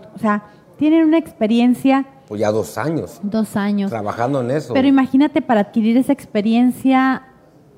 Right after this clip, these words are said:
Speaker 1: a la torre, o sea,
Speaker 2: Carmen, y
Speaker 1: han visto cada cosa.
Speaker 2: y las mujeres que logran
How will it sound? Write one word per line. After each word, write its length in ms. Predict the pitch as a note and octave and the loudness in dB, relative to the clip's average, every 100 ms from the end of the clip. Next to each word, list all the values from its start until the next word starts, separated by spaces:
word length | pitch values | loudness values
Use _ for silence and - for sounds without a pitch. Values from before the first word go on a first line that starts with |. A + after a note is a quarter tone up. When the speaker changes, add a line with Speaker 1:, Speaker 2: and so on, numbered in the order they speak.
| _ _ _ _ _ - - - - | _ _ _ _ _ -20 -20 -20 -14
Speaker 1:
a 100 | G3 | -10
la 120 | F#3 | -8
torre, 400 | - G#3 B3 C4 | -6 -4 0 -2
o 60 | |
sea, 640 | - G#3 G#3 G#3 G3 E3+ - - _ _ - _ | 0 0 2 0 0 -2 -8 -20 _ _ -20 _
Speaker 2:
Carmen, 380 | - F#3 G#3+ G#3 F3 | -6 -2 -2 -4 -4
y 60 | |
Speaker 1:
han 200 | G3+ A#3 | 0 0
visto 500 | A#3 A#3 - C4 B3+ - | 0 -2 -4 -8 -8 -8
cada 280 | - A#3 B3 | -2 -2 -2
cosa. 400 | G3 F#3 G3 G3+ - _ _ | -4 -6 -6 -8 -10 _ _
Speaker 2:
y 480 | D3+ E3+ F3+ F3 F3 | -2 0 0 -2 -2
las 180 | D#3+ D#3+ | -6 -4
mujeres 460 | F3 E3 G#3+ A3+ - | -6 -6 -10 -10 -8
que 220 | A3+ F#3+ | -4 -2
logran 920 | D#3 D3+ E3+ G#3 G3 E3+ D3 B2 G#2+ | 0 4 6 6 6 2 -2 -6 -10